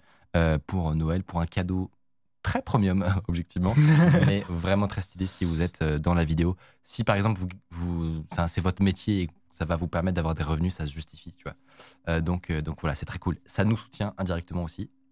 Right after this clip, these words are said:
Speaker 1: Euh, ça permet de financer aussi tout ce beau studio. Donc merci à ceux qui l'ont, euh, qui l'utiliseront. On va le passer dans le chat. C'est micode dix. Euh,
Speaker 2: Puis il
Speaker 1: voilà.
Speaker 2: doit y avoir un point d'exclamation Axibo qui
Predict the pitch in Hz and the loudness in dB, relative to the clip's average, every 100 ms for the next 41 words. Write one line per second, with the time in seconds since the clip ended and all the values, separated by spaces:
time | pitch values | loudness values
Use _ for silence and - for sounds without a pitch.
0 | - 78 73 - 78 82 - 71 87 80 | -10 -8 -8 -6 -4 -6 -8 -8 -8 -10
1 | - - - 78 85 - 76 - - - | -12 -8 -2 0 0 -2 -4 -6 -14 -12
2 | - 80 85 80 - 87 92 - 82 78 | -8 -4 -2 -2 0 0 0 0 0 2
3 | 71 69 - 85 90 104 85 85 123 _ | 0 -2 -4 0 2 2 2 2 -2 _
4 | - 87 85 82 101 82 73 85 - - | -4 0 0 0 0 0 0 -2 -4 -12
5 | _ - 80 78 98 104 - - 90 - | _ -6 0 0 0 -2 -4 -4 -2 -2
6 | - - - - - _ _ - 95 95 | -6 -8 -8 -8 -12 _ _ 2 6 6
7 | 92 90 90 90 90 135 139 135 143 127 | 6 6 6 6 6 6 6 6 6 4
8 | 120 - 135 - 131 127 - 127 123 - | 2 2 2 2 0 -2 -2 -6 -4 -2
9 | 117 117 120 | -2 0 0